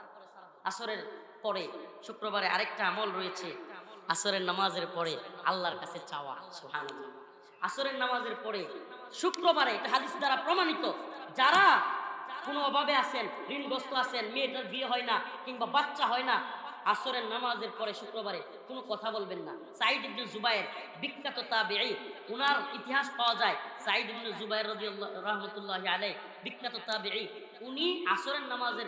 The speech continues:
পরে মাগরিবের আগ পর্যন্ত কোনো কথাই বলতেন না। সুবহানাল্লাহ। কোনো কথা বলতেন না। একজন, আরেকজন তাবেঈর নাম পাওয়া যায় সালাত ইবনে বুস্তাম। উনি একদিন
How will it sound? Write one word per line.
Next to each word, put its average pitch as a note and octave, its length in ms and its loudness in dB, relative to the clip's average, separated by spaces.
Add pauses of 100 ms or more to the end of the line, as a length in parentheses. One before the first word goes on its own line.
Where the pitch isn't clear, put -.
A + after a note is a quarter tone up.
(100)
পরে G#3+ 140 -4
মাগরিবের G#3+ 400 -4
আগ F#3+ 60 -2 (100)
পর্যন্ত G#3 360 -8 (120)
কোনো C4 140 -10 (100)
কথাই A3 260 -2
বলতেন F3+ 240 -12
না। - 460 -20
সুবহানাল্লাহ। D3+ 480 -14 (400)
কোনো F4+ 200 4
কথা A3+ 240 4
বলতেন E3+ 300 0
না। C#3+ 140 -4 (440)
একজন, A3 320 4 (240)
আরেকজন C4 360 6 (100)
তাবেঈর B3 400 6
নাম A3+ 240 4
পাওয়া A3 180 8
যায় G#3+ 240 8 (360)
সালাত F4 500 12
ইবনে C4 220 4
বুস্তাম। A#3 720 8 (300)
উনি D4 320 2
একদিন G3+ 580 -2